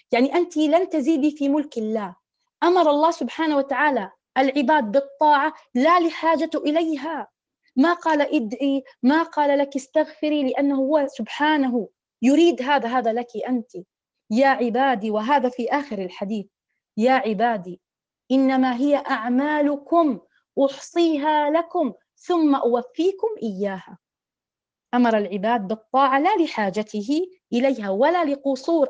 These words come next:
أو نقص. تكمل العبادة، إنما أمرهم بالعبادة لأنفسكم، لأنفسهم، إنما هي أعمالكم أحصيها لكم ثم أوفيكم إياها. فلا يمن العباد، فلا يمن العابد على الله بعبادته،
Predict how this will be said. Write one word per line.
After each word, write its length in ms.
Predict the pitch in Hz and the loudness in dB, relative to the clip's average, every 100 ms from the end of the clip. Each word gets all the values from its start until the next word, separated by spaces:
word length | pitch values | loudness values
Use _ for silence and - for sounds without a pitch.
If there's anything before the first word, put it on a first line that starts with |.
| 247 | 2
أو 160 | 254 | 2
نقص. 400 | 285 - - - _ _ _ _ _ _ - | 0 -2 -12 -20 _ _ _ _ _ _ -2
تكمل 460 | 311 381 415 381 | 0 2 2 2
العبادة، 540 | 330 262 269 302 254 247 | 2 2 2 2 0 0
إنما 260 | 254 254 254 | 0 0 0
أمرهم 420 | 240 262 294 254 | -2 -2 0 -2
بالعبادة 400 | 233 226 277 254 | -4 0 0 0
لأنفسكم، 1160 | 247 254 277 262 - 294 - 254 - 247 294 214 _ _ | -4 -4 -2 -2 -2 -8 -8 -10 -8 -4 -4 -6 _ _
لأنفسهم، 580 | - 247 254 294 262 202 - _ _ 254 | -2 -2 -2 -4 -4 -4 -8 _ _ 2
إنما 280 | 254 262 | 2 2
هي 220 | 247 247 247 | 2 0 0
أعمالكم 1000 | 240 214 226 247 247 226 226 262 254 190 - _ - | -4 -2 -4 -2 -4 -4 -6 -4 -4 -4 -10 _ -10
أحصيها 640 | 226 - - 302 247 240 226 | -10 -10 -2 -2 0 -2 -2
لكم 300 | 269 285 240 | -2 -4 -4
ثم 260 | - 254 | -2 -2
أوفيكم 600 | 233 214 208 294 285 185 | 0 -2 -4 -4 -6 -8
إياها. 420 | 185 190 196 175 - _ _ - _ | -8 -8 -8 -8 -14 _ _ -20 _
فلا 260 | - 277 294 | 2 4 4
يمن 380 | 285 294 294 294 | 4 2 2 0
العباد، 600 | 262 247 233 277 240 175 _ _ _ _ | 0 -2 0 0 -2 -6 _ _ _ _
فلا 220 | - 240 | 0 4
يمن 300 | 240 254 277 | 4 4 2
العابد 480 | 247 220 277 311 240 | 2 0 0 0 0
على 180 | 226 247 | 0 0
الله 220 | 233 285 254 | 0 -2 -2
بعبادته، 840 | 240 233 208 202 214 - 190 185 | -2 -2 -2 -4 -4 -8 -14 -14